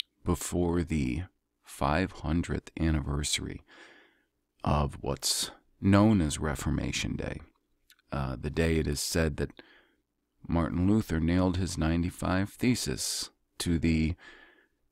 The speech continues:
door at Wittenberg and, uh,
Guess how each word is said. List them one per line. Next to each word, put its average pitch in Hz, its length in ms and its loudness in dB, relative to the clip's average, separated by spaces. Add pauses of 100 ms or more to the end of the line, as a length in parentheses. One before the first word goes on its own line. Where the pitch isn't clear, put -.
(520)
door 113 480 6
at 98 280 2 (220)
Wittenberg 85 840 0 (1200)
and, 71 480 -4
uh, - 220 -8